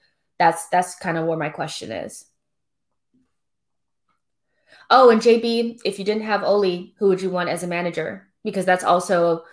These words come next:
you know, they're about to give him a, a new contract. So apparently they're double down, doubling down on him.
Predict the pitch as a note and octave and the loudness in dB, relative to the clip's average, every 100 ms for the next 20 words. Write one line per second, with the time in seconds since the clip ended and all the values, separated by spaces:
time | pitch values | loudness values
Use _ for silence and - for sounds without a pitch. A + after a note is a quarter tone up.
0 | _ _ - F3 E3+ E3 F3 E3 F3+ F#3+ | _ _ -8 -2 0 0 0 2 0 0
1 | F#3 F3+ F3 E3+ - F3 F#3 G#3+ G3 F3 | -2 -2 -4 -4 -6 -4 -2 -2 -2 -4
2 | F3 E3+ G3 - - _ _ _ _ - | -2 -2 -2 -6 -18 _ _ _ _ 0
3 | F#3 E3+ E3 F#3+ F#3 E3 F3 F3 E3+ E3+ | 4 4 2 2 0 0 0 0 0 0
4 | F3 F3 E3+ E3+ - F3+ F3 - F3+ F#3 | 0 0 0 0 -4 -10 -16 -2 0 0
5 | F3+ F3+ E3+ E3 E3 E3+ E3+ E3+ B3 | -2 0 -2 -2 -4 -6 -6 -6 -8